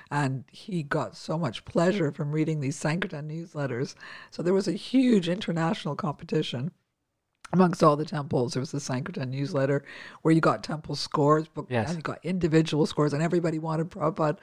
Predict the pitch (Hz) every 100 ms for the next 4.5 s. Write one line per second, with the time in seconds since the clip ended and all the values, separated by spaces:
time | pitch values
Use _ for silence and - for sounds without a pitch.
0 | 120 123 113 104 - - - 214 190 196
1 | 196 226 214 190 165 160 175 180 170 175
2 | 202 165 160 - 165 - 214 196 165 131
3 | 143 139 269 320 220 175 - 180 220 185
4 | 131 - 147 135